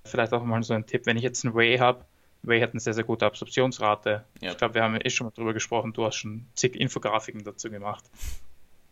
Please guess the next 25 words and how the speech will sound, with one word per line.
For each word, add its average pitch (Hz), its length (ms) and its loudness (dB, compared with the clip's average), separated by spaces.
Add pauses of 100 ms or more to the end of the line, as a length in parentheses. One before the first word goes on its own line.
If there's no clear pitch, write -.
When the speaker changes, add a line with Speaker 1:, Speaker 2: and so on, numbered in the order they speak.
(140)
Speaker 1:
Und 120 160 0
Whey 113 220 6
wird 110 140 0
schneller 127 260 4
absorbiert, 113 540 -2
das - 120 -6
heißt, 107 200 0
du 131 40 -6
kannst - 440 -8 (440)
drei 131 200 4
Stunden 127 240 -2
später 113 500 -4 (480)
wieder 127 220 -2
mal 110 160 -2
was 113 140 -4
Eiweißreiches 127 560 -2
essen. 113 360 -6
Speaker 2:
Ja. 107 220 -8 (640)
Speaker 1:
Nach 113 120 -10
Fleisch, 110 520 0
Fisch - 320 -4
oder 104 560 0 (100)
Topfen - 400 -6
oder 107 160 -2
Kasein 107 760 0